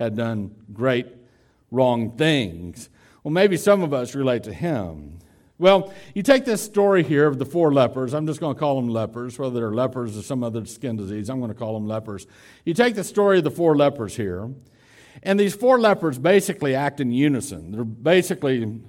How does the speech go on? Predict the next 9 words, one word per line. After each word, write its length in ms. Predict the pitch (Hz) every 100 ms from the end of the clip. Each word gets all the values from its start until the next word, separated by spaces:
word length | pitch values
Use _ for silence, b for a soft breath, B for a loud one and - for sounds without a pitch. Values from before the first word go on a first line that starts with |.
| 139
literally, 880 | 151 139 131 170 170 123 117 110 110
one 300 | 113 135 113
character, 520 | 131 90 - - - _ 87 117
okay? 340 | 98 123 143 156 B B B
And 140 | 180 185
so 120 | 202
they 160 | 190
act 280 | 214 226 226
as, 600 | 196 165 - 156 156 135